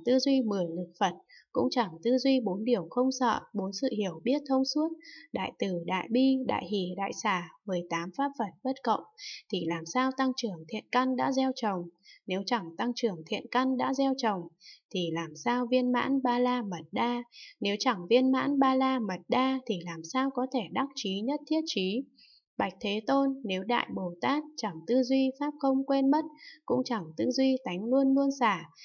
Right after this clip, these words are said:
thì làm sao tăng trưởng thiện căn đã gieo trồng? Nếu chẳng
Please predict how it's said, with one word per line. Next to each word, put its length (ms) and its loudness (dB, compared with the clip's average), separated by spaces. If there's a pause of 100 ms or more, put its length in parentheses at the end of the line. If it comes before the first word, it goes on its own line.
(240)
thì 260 0
làm 200 -2
sao 300 -2
tăng 180 0
trưởng 300 0
thiện 240 -6
căn 260 2
đã 160 0
gieo 260 0
trồng? 340 -2 (360)
Nếu 200 0
chẳng 180 -2